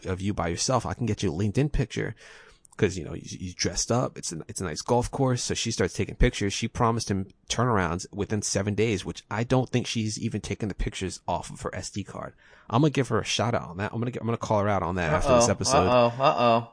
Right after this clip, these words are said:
Speaker 1: Because she owes that man, it's been eight days now, man. She owes that man a LinkedIn picture.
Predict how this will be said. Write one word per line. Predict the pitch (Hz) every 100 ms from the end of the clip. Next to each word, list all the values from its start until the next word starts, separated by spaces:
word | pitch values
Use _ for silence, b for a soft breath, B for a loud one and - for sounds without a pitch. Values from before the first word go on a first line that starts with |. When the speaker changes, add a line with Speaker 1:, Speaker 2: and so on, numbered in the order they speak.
| -
Speaker 1:
Because | 107 113 101
she | - 110
owes | 117 110
that | 90
man, | 101 101 104
it's | -
been | - 117
eight | 117 -
days | 117 131
now, | 98 73
man. | 78 98 127 _ _ _ _ _
She | - -
owes | 95 117
that | 110 98
man | 104 101
a |
LinkedIn | 104 113 131
picture. | - - - 87